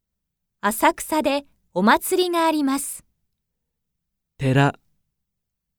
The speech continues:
Speaker 2: お寺。
Speaker 1: 鎌倉にお寺があります。
Speaker 2: 神社。
Speaker 1: 京都で神社へ行きました。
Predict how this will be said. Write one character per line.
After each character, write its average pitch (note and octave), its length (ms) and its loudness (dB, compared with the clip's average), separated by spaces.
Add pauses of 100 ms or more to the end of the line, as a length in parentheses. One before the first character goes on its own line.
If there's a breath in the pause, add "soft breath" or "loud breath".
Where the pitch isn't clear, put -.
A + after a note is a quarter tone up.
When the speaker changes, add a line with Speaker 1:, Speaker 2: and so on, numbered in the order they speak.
(120)
Speaker 2:
お A#2 120 -2
寺。 D#3+ 440 2 (1400)
Speaker 1:
鎌 B3 300 2
倉 D#4+ 280 -2
に D#4 240 -4 (240)
お - 140 -4
寺 E4+ 300 2
が E4 160 -2
あ D#4+ 40 0
り D4 120 -2
ま B3+ 160 -2
す。 - 240 -12 (1300)
Speaker 2:
神 D#3 420 6
社。 F2+ 220 -2 (1600)
Speaker 1:
京 G4 280 0
都 F#4+ 140 -2
で G3 240 -2 (380)
神 F4 260 0
社 E4+ 120 0
へ B3+ 180 -2
行 G3+ 80 -8
き - 120 -4
ま A#3 140 2
し - 140 -10
た。 A3 200 -4